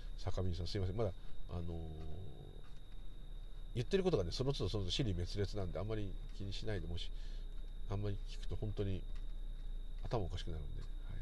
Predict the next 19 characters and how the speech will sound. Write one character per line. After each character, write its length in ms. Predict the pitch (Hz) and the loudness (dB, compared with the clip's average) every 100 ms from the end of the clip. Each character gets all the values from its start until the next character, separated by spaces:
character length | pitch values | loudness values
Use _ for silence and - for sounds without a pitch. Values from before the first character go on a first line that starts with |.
| - - - - - - - - - - - - - - - | -4 -4 -4 -4 -4 -4 -4 -2 -4 -4 -2 -2 -4 -4 -4
そ 120 | - | 0
れ 60 | 165 | 2
で 60 | 123 | 4
も 80 | |
普 80 | - | 2
通 220 | - 170 165 | 2 2 4
に 160 | 147 - | 2 0
カ 120 | - 127 | 2 6
レ 140 | 135 | 6
ー 20 | |
が 100 | 123 | 8
う 80 | 110 | 6
ま 160 | 117 104 | 6 4
い、 60 | - - - - - - - - - | 2 -2 -4 -4 -4 -4 -4 -4 2
犬 180 | 113 123 | 4 4
が 100 | 98 | 4
可 180 | 104 | 4
愛 180 | 98 | 4
い、 60 | 98 | 4